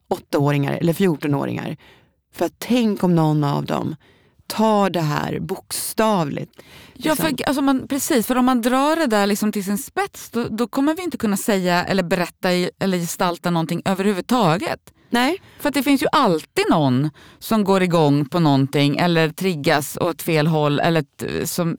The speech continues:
Speaker 2: alltså, det går ju liksom inte att förutse.
Speaker 1: Nej.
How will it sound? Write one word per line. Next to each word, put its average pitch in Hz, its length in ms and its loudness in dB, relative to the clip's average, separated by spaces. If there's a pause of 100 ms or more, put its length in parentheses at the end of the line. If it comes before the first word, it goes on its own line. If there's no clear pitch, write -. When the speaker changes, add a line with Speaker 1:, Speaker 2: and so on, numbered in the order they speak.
Speaker 2:
alltså, 233 260 -2 (320)
det 240 160 2
går 285 240 0
ju 330 80 0
liksom 247 260 0
inte 214 240 0
att 202 300 0
förutse. 185 1400 -2 (200)
Speaker 1:
Nej. 226 320 0